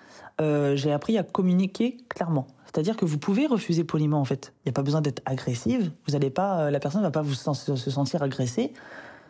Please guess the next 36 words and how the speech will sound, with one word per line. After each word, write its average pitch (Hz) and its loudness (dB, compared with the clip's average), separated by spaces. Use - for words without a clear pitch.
quand 185 2
vous 165 4
allez 151 2
lui 143 2
dire 143 0
non, 190 2
poliment, 208 2
gentiment. 156 0
Ça 139 -4
peut 143 0
être, « 196 0
Écoute, 165 0
je - -10
suis - -4
vraiment 175 2
désolée, 190 2
euh, 147 4
mais 147 4
là, 190 2
je 180 -2
suis - -8
claquée. 180 -2
En 147 0
fait, 147 -2
ce 147 -4
soir, 175 -2
je 170 -8
suis, 131 -2
je, 117 -6
je 120 -8
suis - -6
claquée, 147 -2
j'ai 170 2
une 147 4
grosse 123 -4
semaine. 180 2